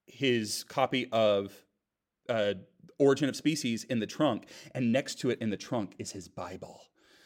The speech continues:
So, like, he's a believer, um, but he's also,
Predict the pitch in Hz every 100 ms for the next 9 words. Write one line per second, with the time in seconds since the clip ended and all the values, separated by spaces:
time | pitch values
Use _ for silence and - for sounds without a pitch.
0 | - - - 165 143 127 110 - - 165
1 | 135 107 123 107 110 135 139 104 98 101
2 | _ _ _ - 120 113 104 98 98 98
3 | _ _ _ _ _ - _ 131 113 123
4 | - 117 117 - 123 107 104 101